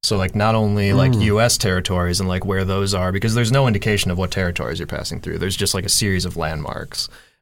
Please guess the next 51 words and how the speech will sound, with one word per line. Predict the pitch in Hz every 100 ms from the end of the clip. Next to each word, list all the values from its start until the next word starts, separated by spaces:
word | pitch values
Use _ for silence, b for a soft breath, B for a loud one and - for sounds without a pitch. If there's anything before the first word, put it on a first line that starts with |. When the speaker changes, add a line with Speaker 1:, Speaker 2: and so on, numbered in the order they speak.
| -
Speaker 1:
And | 101
then | 101 95 95 104
also, | 104 117 107 95
like, | 90 - -
the | 87
tribal | - 98 131 92
territories, | 95 73 - 76 - -
'cause | - 98
it | 98
does | 110 101
say | - 117 104 95
when | 95
you're | 92
crossing | - 104 98 95
that | 90 90
river | 101 95 95
that | 95
a | 90
Shoshone | - 110 - 113 123 95 92 - B B
Speaker 2:
Mm-hmm. | 110 98
Speaker 1:
native | 98 101 101
helps | 104 92 - 92
you, | 87
and | 87
it's | 90
like, | 95 90 - - -
uh, | - 65 -
it, | 101 -
it, | 107 95
like, | 101 95
hints | - 110 101
at | 95
this | 98 -
kind | 98 90
of |
expansive, | 90 - 92 92 - 90 98 -
<laughs> |
like, | 98 98 -
Speaker 2:
Mm-hmm. | - 110 113 101 98
Speaker 1:
<laughs> | 98 - 101
uh, | 92 92
landscape | 92 95 98 90 90
that | 92
you | 92
never | 90 92
really | 92
get | 90 95
a |
full | - 95 90
picture | - 95 - 104
of. | 104 107 -